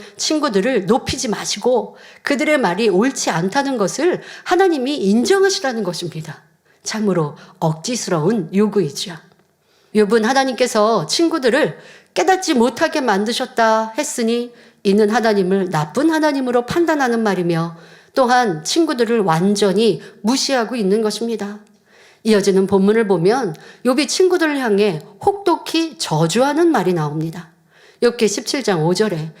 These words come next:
"친구를 지적하여 해를 받게 한 자의 자식들은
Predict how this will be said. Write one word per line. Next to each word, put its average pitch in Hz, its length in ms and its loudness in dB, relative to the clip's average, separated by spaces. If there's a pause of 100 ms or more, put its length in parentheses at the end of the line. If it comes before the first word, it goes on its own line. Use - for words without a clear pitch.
(220)
"친구를 320 540 2
지적하여 247 800 0
해를 339 400 0
받게 233 380 -2
한 226 200 2
자의 208 420 0 (240)
자식들은 262 920 -2